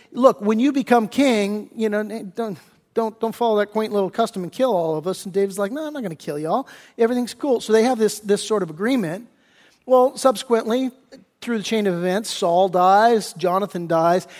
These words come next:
And so David, after he assumes the throne, he's like, "I want to keep my commitment to Jonathan.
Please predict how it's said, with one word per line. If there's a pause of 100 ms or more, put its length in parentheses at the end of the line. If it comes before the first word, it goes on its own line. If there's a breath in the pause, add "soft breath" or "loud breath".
(120)
And
so
David,
after
he
assumes
the
throne,
he's
like,
"I
want
to
keep
my
commitment
to
Jonathan.